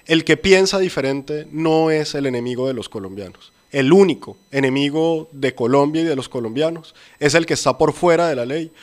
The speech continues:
o pone en riesgo nuestra democracia, y a ese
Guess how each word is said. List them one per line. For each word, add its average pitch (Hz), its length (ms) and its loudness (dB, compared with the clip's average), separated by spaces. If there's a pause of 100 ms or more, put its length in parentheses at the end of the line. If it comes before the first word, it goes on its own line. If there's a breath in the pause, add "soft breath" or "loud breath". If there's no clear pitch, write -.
(140 loud breath)
o 143 180 -2
pone 147 220 4
en 156 120 0
riesgo 151 380 0
nuestra 135 320 -4
democracia, 151 580 -4 (280 loud breath)
y 156 140 4
a 147 140 10
ese 151 300 2